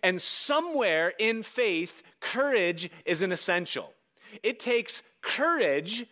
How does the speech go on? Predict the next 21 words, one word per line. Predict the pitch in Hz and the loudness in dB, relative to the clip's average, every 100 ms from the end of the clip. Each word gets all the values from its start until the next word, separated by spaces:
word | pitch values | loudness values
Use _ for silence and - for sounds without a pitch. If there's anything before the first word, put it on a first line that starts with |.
| _ _ _ _ - | _ _ _ _ -2
to | 254 | 0
accept | 240 - 262 247 | 0 0 -2 -2
Christ | - 254 269 247 - | -4 0 2 2 0
in | 190 185 | 0 2
your | 196 | 0
life. | 208 190 - - - _ _ _ _ | 2 0 -4 -18 -20 _ _ _ _
I | 190 | 0
mean, | 220 | 0
just | 220 208 | 0 -4
think | 240 262 | 0 0
about | 269 208 185 185 - - | 2 4 4 2 -2 -20
what | 160 196 233 | 0 2 4
it | 240 - | 2 -6
cost | - 202 240 277 - - | -6 0 2 2 -2 -8
you | 156 139 147 180 190 | -2 2 2 0 0
when | 165 | 0
you | 196 220 | 0 0
said | 226 202 160 | 0 0 2
yes | 185 214 - | 2 2 -2
to | 208 | -4
Jesus. | 156 233 208 110 - - | 0 0 2 -2 -4 -8